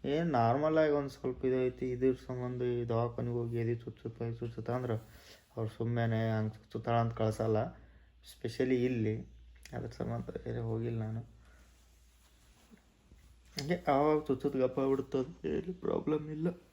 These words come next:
ಈಗ just ಒಂದು ಇದು ನೆನಪಾಯ್ತು ನನಗೆ. ಮೊದಲು ನಾನು ಈ ಥರ ಆದಾಗ ಏನು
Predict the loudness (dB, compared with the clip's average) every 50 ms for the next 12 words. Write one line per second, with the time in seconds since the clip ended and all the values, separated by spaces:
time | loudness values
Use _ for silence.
0 | _ -20 -20 -20 -20 -10 -6 -4 -4 -4 -6 -10 -20 -20 -20 -20 -20 -20 -20 -20
1 | -20 -20 -20 -20 -12 -2 0 2 2 6 6 6 6 6 2 0 0 2 2 2
2 | 2 0 2 4 4 4 6 6 4 4 2 0 0 0 -2 -4 -6 -6 -4 -4
3 | -4 -4 -6 -8 -14 -20 -20 -20 _ _ _ _ -2 2 2 4 4 4 2 2
4 | 2 2 2 4 6 8 10 10 10 8 6 6 6 6 6 6 6 6 4 4
5 | 4 4 4 2 2 0 -2 -2 -4 -6 -10